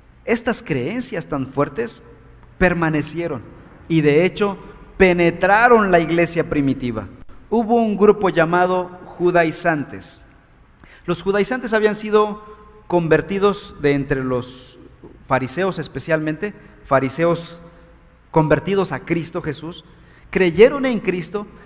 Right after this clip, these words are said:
pero no dejaron todo lo de su religión. Es, es decir, seguían guardando el Shabbat, especialmente las comidas y la circuncisión. Eso realmente no era un problema mayor.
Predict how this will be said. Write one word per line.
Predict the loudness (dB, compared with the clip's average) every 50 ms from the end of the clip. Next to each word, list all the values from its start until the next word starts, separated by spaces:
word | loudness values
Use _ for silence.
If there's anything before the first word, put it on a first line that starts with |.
| -20 -20 -20 -12 _
pero | 2 4 4 4 2
no | 2 0 2 2
dejaron | 2 2 2 2 2 2 2 2 -2 -4 -8 -12 -16 -20 -20 -20 -20 -20 -20 -20 -20 -20 -20 _ -2
todo | 0 0 2 2 2 0 0 -2 -4 -8 -18 -20 -20 -20 -20 -20 -20 -20 -20 _ -20 -20 -20 _
lo | -4 -2 -2
de | -2 -2
su | -4 -4 -6
religión. | -4 -4 -4 -6 -6 -6 -6 -6 -8 -8 -16 -20 -20 -20 -20 -20 -20 -14
Es, | -12 -12 -10
es | -12 -14 -14 -10 -8 -8 -8
decir, | -8 -8 -6 -4 -6 -6 -6 -12 -20 -20 -20 -20
seguían | -14 -10 -8 -2 0 0 0 2
guardando | 2 2 2 2 0 -2 -2 -2 0 -2
el | -2 -2
Shabbat, | -4 -4 -2 0 0 0 0 -2 -8 -14 -20 -20 -20 -20 -20 -20 -20 -20 _ -16
especialmente | -16 -12 -12 -10 -4 -2 -2 -2 -2 -4 -4 -6 -6 -10 -12 -12 -14 -12
las | -12 -12 -12 -12 -16
comidas | -12 -10 -4 -2 0 0 0 0 -2 -4 -4 -10 -14 -18 -20 -20 -20 -20 -20 -20 -20 -20 -20 -10 -4
y | -2 0 0 2 0 0 -2 -4 -6
la | -4 -2 -2 -2 -2
circuncisión. | -4 -6 -10 -10 -10 -6 -6 -6 -6 -6 -12 -12 -12 -12 -14 -14 -18 -20 -20 _ -20 -20 -20 -20 -20 -20 -20 _ -20 _ -20 _ -20 _ _ _ _ _ _ -20 -20 _ -20 -20 _ _
Eso | 2 2 2 2 2 -2 -2 0
realmente | 0 2 2 2 2 2 -2 -2 0 -2 0
no | 0 2 2
era | 4 4 4
un | 2 2 -2 0
problema | 2 2 4 4 4 2 2 2
mayor. | 2 2 0 2 2 0 0